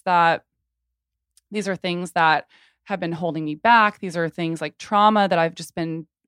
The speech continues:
really holding on to in my body, like, very tightly, that needed to be released and looked at and addressed and really, like, sat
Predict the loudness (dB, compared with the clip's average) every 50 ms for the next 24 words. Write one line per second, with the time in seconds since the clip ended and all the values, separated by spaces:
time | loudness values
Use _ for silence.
0 | _ _ -18 -12 -8 -4 -2 0 0 0 0 -2 -4 -6 -4 -4 -4 -2 -2 -2
1 | -2 0 -2 -2 -2 -6 -8 -8 -8 -6 -6 -6 -4 -2 -2 -2 -2 -2 -2 -4
2 | -6 -8 -8 -6 -6 -6 -6 -6 -8 -8 -8 -8 -6 -6 -6 -6 -4 -4 -4 -6
3 | -6 -8 -8 -8 -8 -8 -8 -10 -10 -12 -12 -10 -10 -10 -8 -8 -6 -4 -4 -4
4 | -6 -8 -12 -16 -10 -8 -6 -6 -6 -6 -6 -2 0 0 0 -2 _ 0 4 6
5 | 6 6 6 4 0 _ _ _ _ _ _ _ -10 -8 -8 -8 -8 -6 -2 2
6 | 4 6 6 4 2 -2 -10 -10 -8 -6 -6 -4 -2 -2 0 0 0 2 2 0
7 | 0 -2 -8 -18 -10 -2 2 2 2 2